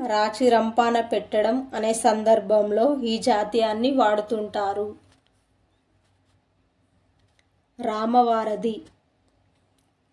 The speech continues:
తమిళనాడులోని ధనుష్కోటికి శ్రీలంకకు మధ్యన రాముడు వారధిని నిర్మించాడని ప్రతీతి.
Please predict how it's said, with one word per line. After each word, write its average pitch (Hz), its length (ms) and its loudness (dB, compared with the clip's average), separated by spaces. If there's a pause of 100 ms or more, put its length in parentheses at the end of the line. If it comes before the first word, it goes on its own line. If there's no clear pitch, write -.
(720)
తమిళనాడులోని 233 1120 2 (140)
ధనుష్కోటికి 233 1200 0 (100)
శ్రీలంకకు 233 1000 0
మధ్యన 220 600 -2 (1300)
రాముడు 226 520 2
వారధిని 233 800 -2 (260)
నిర్మించాడని 226 1040 2 (100)
ప్రతీతి. 208 580 -8